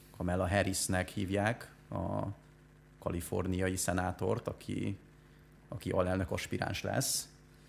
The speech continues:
Ö, mit gondoltok amúgy, mennyire ö, mennyire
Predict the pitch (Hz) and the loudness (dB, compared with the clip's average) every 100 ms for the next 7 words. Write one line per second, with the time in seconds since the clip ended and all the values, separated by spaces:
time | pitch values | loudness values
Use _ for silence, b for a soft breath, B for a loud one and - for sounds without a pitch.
0 | B B B - - 101 101 98 98 98 | B B B -8 0 4 6 6 6 6
1 | 98 - 120 113 98 95 95 98 98 98 | 2 0 0 4 4 4 4 2 4 4
2 | 98 92 104 104 98 95 92 92 - B | 4 2 4 6 8 8 6 4 -2 B
3 | B B B B B B B - 101 95 | B B B B B B B -2 2 4
4 | 98 110 123 117 107 104 98 101 | 6 8 10 10 10 10 8 6